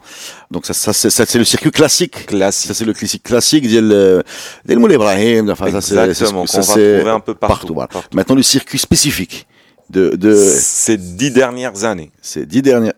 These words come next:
Speaker 1: ah,
Speaker 2: Ouais,
Speaker 1: c'est
Speaker 2: ou
Speaker 1: récent.
Speaker 2: ce, c'est très récent. On va,
Speaker 1: C'est
Speaker 2: va aller très loin, c'est deux décennies, en fait.
Speaker 1: C'est deux décennies.
Speaker 2: Ouais.
Speaker 1: C'est une autre catégorie de, de,
Speaker 2: D'acteurs.
Speaker 1: d'acteurs qui sont les homosexuels.
Speaker 2: Voilà, les efféminés, moi je les appelle, parce qu'on
Speaker 1: Ah,
Speaker 2: a,
Speaker 1: d'accord.
Speaker 2: on n'a pas la, on a l'interdiction d'utiliser le terme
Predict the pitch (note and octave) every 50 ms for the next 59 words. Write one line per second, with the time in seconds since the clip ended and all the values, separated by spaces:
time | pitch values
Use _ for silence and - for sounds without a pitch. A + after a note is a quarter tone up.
0 | - - - F2+ F2+ G2 F#2+ G#2 A2+ A#2+ D#3 - - A#2 G#2 - - - - F#2+
1 | - C3 - D3+ B2 C3 A#2 - - A2 F#2+ F2 F#2+ A2+ A2+ A2 A2+ C#3+ C#3 A#2+
2 | B2 B2+ B2 - - - B2 A#2+ B2+ C#3+ D3 D3+ C#3+ - - A#2 G2 F2 B2 D3
3 | C3+ B2+ B2+ A#2+ - - A2+ A2+ A2+ G#2+ G#2 F2+ D#2+ - F2+ F2+ - G#2 F#2+ F2
4 | A2 C#3+ C3 C3+ A#2+ - - G#2 F2 D2 - - F#2 F2+ - - C3 B2+ A2+ F#2+
5 | - _ _ D2 D#2 A2+ C#3+ C#3 - - A#2+ - - G#2 F#2 G2 F#2 E2+ F#2 F#2
6 | E2 - B1+ A1+ A1 G1+ G1+ - - - - C3 - A1+ - G#2 A#2+ C#3+ - -
7 | F#2 - - - A#2+ D3+ F#3+ F3 - - _ - _ _ _ - - C3 - -
8 | B2+ G#2+ F2+ - _ _ _ _ _ _ - G#2+ B2+ B2+ A#2 B2 A#2+ G#2 - G2+
9 | F2+ - - F2 F2 - - F3 _ _ _ _ _ _ _ _ D2+ D#2 E2+ D#2+
10 | D2 - - - F2+ F2+ D#2+ G2 A2+ - - A2 G#2+ G#2 G2 F#2 G2 G#2 F#2+ F#2
11 | E2 F#2 F#2 E2+ F#2 F2 - E2 E2+ - F#2 F#2+ - - F#2+ F2 D#2+ E2+ F2+ F2+
12 | F#2 - - F#2+ F#2+ F2 - - G#2+ G#2 G2+ - - F#2+ F#2+ F#2 F2+ F#2 A2 A2+
13 | - G#2 G2+ F#2 G2+ F#2+ - - G2 G2 F2+ E2+ E2 - - D#2+ E2 E2 E2 D#2
14 | E2 D#2+ - - E2 D#2